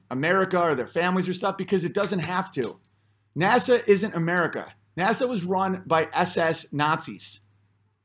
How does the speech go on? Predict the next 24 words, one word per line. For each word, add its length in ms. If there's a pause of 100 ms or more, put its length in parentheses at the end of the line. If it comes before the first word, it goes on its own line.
(120)
like 240
Operation 440
Paperclip. 560
It, 280
the, 160 (280)
the 80
truth 360
is 140
crazier 640
than 220
you 120
can 100
possibly 380
imagine 320
with 120
fiction, 300
right? 240 (600)
Um, 500 (1160)
mo-, 300
most 440
nasa 640 (760)
people 640 (960)
weren't 280
involved. 600